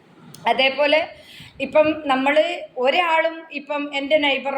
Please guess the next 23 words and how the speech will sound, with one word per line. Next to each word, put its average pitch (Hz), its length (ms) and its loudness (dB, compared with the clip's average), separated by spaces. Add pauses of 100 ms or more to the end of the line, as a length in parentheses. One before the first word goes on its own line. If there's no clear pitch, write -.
ഒരാൾ 247 300 0 (640)
അന്ന് 277 260 -2
കാണിച്ച 254 360 -2 (100)
വൃത്തികേട്, 208 540 -4
ഇപ്പോൾ 285 220 -4
ഉദാഹരണത്തിന് 285 680 0
എൻ്റെ 269 180 -6
തൊട്ടടുത്തുണ്ട്, 254 840 -2 (160)
എൻ്റെ 277 200 0
അനിയത്തിയോട് 262 480 -2
ഒരു 247 120 -4
വൃത്തികേട് 240 500 0
പറഞ്ഞ 220 260 2
ഒരുത്തൻ. 185 300 -8 (800)
അപ്പം 302 280 2 (360)
അവ-, 247 240 0 (120)
അവനെക്കുറിച്ച് 311 540 -4 (120)
ഞാൻ 302 100 2 (100)
ചില, 285 160 0 (400)
പിന്നെ, 254 240 2 (180)
YouTube 254 360 -6 (120)
ചെയ്തപ്പോൾ 269 440 0
അവൻ്റെ 262 220 -4